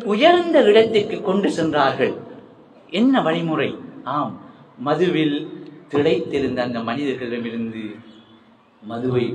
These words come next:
பறித்தெடுத்தார்கள். சுப்ஹானல்லாஹ், எல்லாமே மாறியது, எல்லாமே மாறியது, எல்லாமே முன்னேற்றம் அடைந்தது. அதே பாலைவனம், அதே மக்கள், அதே வீடுகள், அதே நகரம். ஆனால் உலகத்தின் உச்சத்தை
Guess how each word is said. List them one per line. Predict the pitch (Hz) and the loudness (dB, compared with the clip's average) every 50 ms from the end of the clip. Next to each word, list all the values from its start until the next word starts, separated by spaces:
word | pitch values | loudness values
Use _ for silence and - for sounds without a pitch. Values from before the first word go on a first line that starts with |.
| - - | -4 -4
பறித்தெடுத்தார்கள். | 107 107 123 123 - - - 113 - - - 107 98 98 98 - 101 95 90 - | -4 -4 -4 -4 -6 -6 -6 -6 -6 -6 -4 -2 -2 -2 -2 -4 -8 -12 -12 -14
சுப்ஹானல்லாஹ், | - 90 - - - 110 110 110 104 101 98 98 95 92 90 90 85 - - - - - - - - - - _ _ _ _ _ _ _ _ _ _ _ _ _ _ _ _ _ _ _ _ - | -14 -14 -14 -8 -4 -4 -4 -4 -4 -8 -10 -10 -8 -6 -6 -6 -6 -8 -12 -18 -20 -20 -20 -20 -20 -20 -20 _ _ _ _ _ _ _ _ _ _ _ _ _ _ _ _ _ _ _ _ -12
எல்லாமே | - 139 151 165 170 147 - 135 135 127 117 113 110 | -6 -6 -4 -4 -2 -4 -4 -4 -6 -8 -8 -8 -6
மாறியது, | 107 110 113 113 - 110 110 - - - - - - - - - | -6 -4 -4 -4 -6 -8 -10 -12 -14 -16 -18 -20 -20 -20 -10 -6
எல்லாமே | - 185 247 277 294 254 240 226 208 202 196 180 165 | -2 -2 0 2 4 4 4 2 2 -2 -2 0 0
மாறியது, | 156 165 160 160 147 127 113 - - | 2 2 0 0 -2 -4 -6 -4 -2
எல்லாமே | 196 262 320 339 330 320 302 285 269 262 | 0 4 6 6 6 6 6 2 0 0
முன்னேற்றம் | 247 262 277 330 359 359 349 349 - 302 262 247 233 | 2 2 2 6 6 6 6 6 6 6 6 6 6
அடைந்தது. | 220 214 202 180 165 156 143 - - - - - - - - - | 6 6 4 4 2 0 0 -2 -6 -8 -10 -10 -12 -12 -6 2
அதே | - 208 - 320 381 415 415 403 392 403 403 | 4 4 6 8 8 8 10 10 8 6 6
பாலைவனம், | 349 339 349 349 339 349 349 339 330 320 330 320 311 302 | 6 6 8 6 6 4 4 6 6 6 6 6 6 6
அதே | 311 339 359 359 349 | 6 6 6 6 8
மக்கள், | 339 330 320 330 - - 311 294 285 277 | 8 6 6 4 6 4 6 6 8 6
அதே | 302 320 339 330 320 320 302 | 6 8 8 8 8 8 6
வீடுகள், | 311 320 320 320 269 285 269 254 254 | 4 4 4 6 6 6 6 6 6
அதே | 262 302 311 302 302 277 | 6 6 6 6 6 6
நகரம். | 262 254 262 269 302 285 269 214 175 - - - - - - - - - - 151 190 | 6 4 6 6 8 6 6 4 2 -2 -8 -10 -12 -12 -12 -14 -14 -2 4 6 6
ஆனால் | 220 220 226 214 214 202 175 135 110 - - - - - | 6 6 6 6 6 6 4 0 -6 -10 -14 -16 -12 0
உலகத்தின் | 147 190 226 254 269 247 240 - 233 226 214 226 | 4 6 8 8 6 6 2 0 0 0 2 0
உச்சத்தை | 240 - - 320 302 - - 247 | 0 6 6 6 6 6 4 2